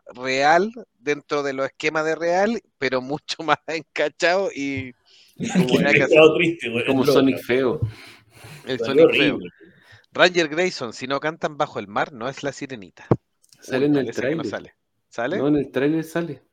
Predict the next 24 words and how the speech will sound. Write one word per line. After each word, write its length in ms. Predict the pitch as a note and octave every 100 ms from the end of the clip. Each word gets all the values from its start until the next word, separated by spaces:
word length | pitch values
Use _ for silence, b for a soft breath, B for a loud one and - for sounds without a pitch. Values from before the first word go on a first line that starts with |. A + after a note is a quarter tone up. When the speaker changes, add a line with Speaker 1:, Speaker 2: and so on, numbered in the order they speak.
| _
Speaker 3:
Sí, 100 | C#3+
Speaker 2:
O 40 | D#3+
sea, 20 |
Speaker 3:
sí, 80 | C3+
Speaker 2:
no 60 |
Speaker 3:
parece 180 | B2+ D3+
Speaker 2:
sale 80 | C3+
Speaker 3:
que 60 | D3
Speaker 2:
la 60 |
Speaker 3:
sale. 120 | C#3+ C#3
Speaker 2:
canción, 220 | - F3
pero 120 | D3+
sale 260 | C#3 D3+ D3+
la 180 | C#3+ C3+
coreografía. 600 | C#3 C3 A#2+ A#2 C3 G#2 G#2+ B B B B B B B -
Speaker 1:
David 300 | B2+ D3+ F#3
Marín 360 | E3+ E3 E3+
dice, 300 | D#3+ F3 C3
"Más 200 | A2 A#2
encima 320 | C3 - F#3+ F3
los 120 | D3+
hueones 320 | B2+ D3 E3+
de 60 | C3+
los 140 | G#2+